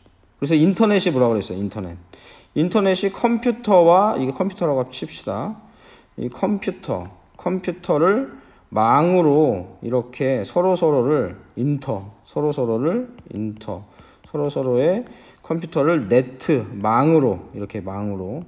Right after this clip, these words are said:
또 이렇게 있으면 이렇게 연결되고, 이렇게 연결되고, 이렇게 되겠죠? 그래서 이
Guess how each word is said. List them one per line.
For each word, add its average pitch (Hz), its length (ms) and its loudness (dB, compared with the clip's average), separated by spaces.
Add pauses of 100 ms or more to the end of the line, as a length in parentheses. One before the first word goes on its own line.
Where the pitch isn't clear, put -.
또 - 100 -10
이렇게 98 280 -12
있으면 113 440 -10
이렇게 - 320 -12
연결되고, 87 420 -12
이렇게 104 320 -10
연결되고, 85 480 -14 (140)
이렇게 120 260 -8
되겠죠? 104 380 -8 (400)
그래서 147 260 -4
이 143 100 -6